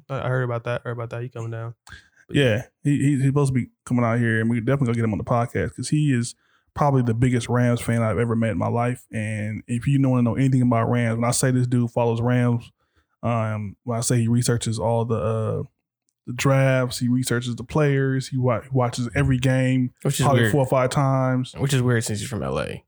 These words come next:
Speaker 2: <laughs> Yeah, but he's, he was a Rams fan when they were in L A.
Speaker 3: Yeah.
Speaker 2: So he watches each game four or five times. He knows what every player that they have on the team. But his, uh, his actual website is art by markel dot com. So A R T B Y M A R K E L dot com.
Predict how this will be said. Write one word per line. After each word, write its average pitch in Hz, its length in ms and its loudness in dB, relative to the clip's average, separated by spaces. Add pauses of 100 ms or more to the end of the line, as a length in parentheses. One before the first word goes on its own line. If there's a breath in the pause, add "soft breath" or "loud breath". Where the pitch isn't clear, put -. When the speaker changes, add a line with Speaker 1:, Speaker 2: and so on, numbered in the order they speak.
(100)
Speaker 2:
<laughs> - 320 2
Yeah, 160 520 2
but 139 120 4
he's, 190 120 4
he 170 180 4
was 170 120 4
a 135 40 2
Rams 135 300 2
fan 139 200 0
when 135 80 2
they 135 40 4
were 135 100 2
in 156 160 2
L 113 140 2
A. 104 260 -4
Speaker 3:
Yeah. - 80 -20 (340 soft breath)
Speaker 2:
So 131 140 2
he 135 80 4
watches 131 380 2
each 131 180 -2
game 127 240 0
four 131 160 -2
or 123 60 -2
five 117 220 0
times. 127 440 0
He 131 80 0
knows 117 220 2
what 117 100 0
every 117 140 0
player 120 380 0
that 110 160 0
they 120 160 -4
have 117 180 -2
on - 100 -6
the - 60 -10
team. 127 480 2 (440 soft breath)
But 127 120 2
his, 120 160 4
uh, 113 220 4
his 123 140 2
actual 131 280 2
website 123 340 2
is 110 120 -4
art - 360 -2
by 117 180 2
markel 110 540 0
dot - 220 -2
com. 98 360 -2
So - 280 -4
A 123 120 2
R 113 200 0
T 117 320 -2
B 117 180 -2
Y 110 400 -2
M 117 160 0
A 113 80 0
R 110 280 -4
K - 180 -4
E 104 280 -2
L 90 280 -4
dot - 180 -6
com. 92 380 -4